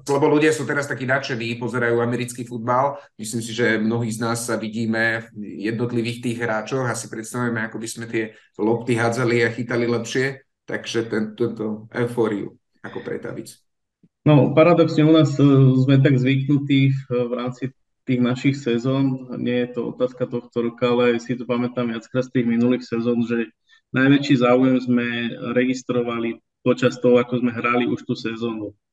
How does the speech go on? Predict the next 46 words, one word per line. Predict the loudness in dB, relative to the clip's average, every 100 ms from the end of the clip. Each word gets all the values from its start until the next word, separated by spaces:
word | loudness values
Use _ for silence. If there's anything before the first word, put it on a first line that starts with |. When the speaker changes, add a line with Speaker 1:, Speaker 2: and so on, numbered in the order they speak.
| -10
Speaker 2:
A | -6 -4 -4
vtedy | 2 2 2
proste | -2 -4 -2 0
sa | 0
nám | 0 -2
ozývali | 0 2 2 0
ľudia, | -2 2 2 2
že, | -4 -8 _ -20 _
že | -8 0
chceli | 4 6
by | 6
sa | 2 -2
stať | 0 0
súčasťou, | 0 0 -2 -2 -6 -6
že | -4
chceli | 2 6 6
by | 4
prísť | -2 -2
na | -4 -2
tréning. | 0 2 4 2 -2 _ _ _ _ _
Len | -6 -6
je | 0 2
to | 2 2
také, | 2 2
že | 2 2
vlastne | 2 4 6
oni | 6 4
prídu | 2 0 2 2
a | 0 -4 -6
sú, | -2
ja | 2
neviem, | 4 4 2 -6
dva, | -14 -4 -2 0
tri | 0 0
zápasy | 0 -4 -2 -4
do |
konca | -2 -4 -2 -4
sezóny | -6 -2 2 6 4 2 -6 _ _
a | -12 -8 -6 -8 -14 -12 -6 -4
potom | 0 4 4 2 -2
proste | -2 0 0
potrebuje | 0 2 2 4 4 4
ten | 0
človek | 4 4 4
voľno. | 2 0 -2
To | -6